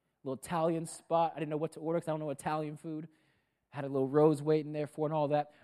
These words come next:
Uh, consequently, that restaurant burned down. Hope it's not a bad omen. Um,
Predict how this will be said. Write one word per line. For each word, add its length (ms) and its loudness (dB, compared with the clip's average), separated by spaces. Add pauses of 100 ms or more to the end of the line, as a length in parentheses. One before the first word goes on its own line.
(120)
Uh, 80 -4
consequently, 460 -2
that 140 4
restaurant 360 4
burned 240 6
down. 220 0
Hope 160 -6
it's 80 -4
not 80 -2
a 40 -4
bad 200 8
omen. 320 10 (400)
Um, 360 6